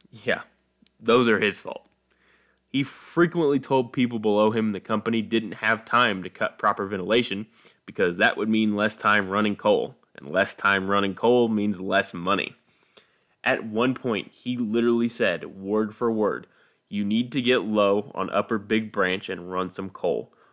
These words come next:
We'll worry about ventilation or other issues at an appropriate time. Now is not the time."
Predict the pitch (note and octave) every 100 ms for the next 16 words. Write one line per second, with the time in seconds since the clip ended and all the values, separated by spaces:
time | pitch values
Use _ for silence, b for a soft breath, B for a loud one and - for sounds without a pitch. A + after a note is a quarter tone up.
0 | b - A2 A#2 G2+ A2 A#2+ A#2 A#2 G2
1 | G2 G#2 G2 G2 G2+ - G2 - G2 G2+
2 | F#2+ G2 G2+ G2+ F#2+ D2+ - - G#2+ G#2
3 | G#2 G2+ - G#2+ D#2+ F#2 - _ _ _
4 | E2+ F#2 F#2 F#2 F#2 F#2+ E2 - - D2+
5 | G1+